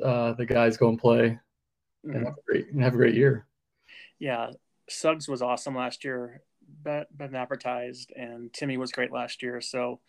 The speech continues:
Speaker 2: whole team all around last year was great to see, but, um, unfortunately, we lost one game at the end, and it wasn't close. We had a bad first half. That we c-, kinda bounced back up. That was too late, though, unfortunately. So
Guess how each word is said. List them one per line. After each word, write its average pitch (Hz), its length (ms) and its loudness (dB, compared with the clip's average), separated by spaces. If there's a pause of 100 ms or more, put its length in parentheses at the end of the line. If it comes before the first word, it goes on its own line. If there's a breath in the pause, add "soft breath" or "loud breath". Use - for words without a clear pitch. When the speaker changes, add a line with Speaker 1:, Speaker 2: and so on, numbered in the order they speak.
(320 soft breath)
Speaker 2:
whole 160 120 -2
team 147 200 -4
all 127 200 -2
around 123 180 -2
last 123 220 -8
year 123 80 -6
was 120 100 -8
great 127 240 -4
to - 80 -16
see, 143 320 -6
but, 131 320 -4 (400)
um, 147 120 -6
unfortunately, 135 440 -6
we 151 80 -8
lost 139 320 0
one 131 160 -2
game 123 300 -2
at 123 100 -4
the - 100 -12
end, 139 300 -6
and 123 480 -8
it 127 140 -10
wasn't 131 240 -14
close. 139 360 -2
We 175 120 -6
had 123 100 -4
a 123 60 -8
bad 120 240 -2
first 143 200 -10
half. 127 260 -6 (120)
That 127 160 -8
we 127 220 -16
c-, - 240 -20
kinda 131 160 -14
bounced 123 180 -12
back 127 160 -12
up. 123 80 -16
That 127 140 -8
was 123 100 -16
too 143 120 -10
late, 123 180 -6
though, 120 240 -10
unfortunately. 120 480 -16
So 120 260 -14